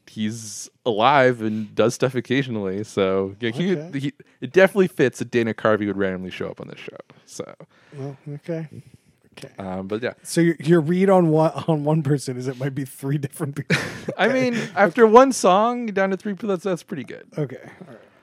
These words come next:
Speaker 1: There's, uh, there's one who definitely s-, the clues definitely hinted this was a basketball player, and he was pretty tall, but he was actually a pretty good singer. So that was, that was confusing 'cause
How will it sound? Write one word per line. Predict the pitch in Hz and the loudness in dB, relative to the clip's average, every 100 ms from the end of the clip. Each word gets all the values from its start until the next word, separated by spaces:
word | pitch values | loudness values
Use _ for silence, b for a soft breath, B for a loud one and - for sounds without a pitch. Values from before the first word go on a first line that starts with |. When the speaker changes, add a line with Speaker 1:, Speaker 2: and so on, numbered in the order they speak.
| b b | b b
Speaker 1:
There's, | 143 143 135 | 2 4 4
uh, | 139 131 127 131 | 4 6 6 6
there's | 139 139 | 4 0
one | 139 160 208 | 2 4 4
who | |
definitely | 151 143 - | 4 2 2
s-, | 165 - - - | -6 -8 -16 -6
the | 127 | -2
clues | 113 - 139 135 160 175 | -2 0 4 6 6 2
definitely | 143 135 - 123 | -2 -2 -2 -4
hinted | 127 120 | -4 -4
this | 113 107 | -6 -6
was | 107 | -4
a | 95 | -2
basketball | 104 101 - - 123 | 0 -2 -4 0 0
player, | - 123 117 120 123 | 2 0 0 0 -4
and | 123 107 | -6 -6
he | |
was | 101 | -6
pretty | - 117 107 | -4 -4 -4
tall, | - 90 90 104 113 - | -6 -4 -4 -4 -8 -14
but | - 117 | -6 -2
he | 131 | 2
was | 139 | 2
actually | 160 160 190 | 2 2 -2
a | |
pretty | 156 151 127 | -2 -4 -6
good | 110 | -6
singer. | - 117 - 87 | -8 -12 -14 -20
So | - - 104 | -18 -8 -4
that | 107 | -2
was, | 107 107 98 | -2 -4 -6
that | 107 | -6
was | 98 | -6
confusing | - 90 85 - - 87 | -8 -16 -18 -20 -20 -18
'cause | 123 107 | -16 -14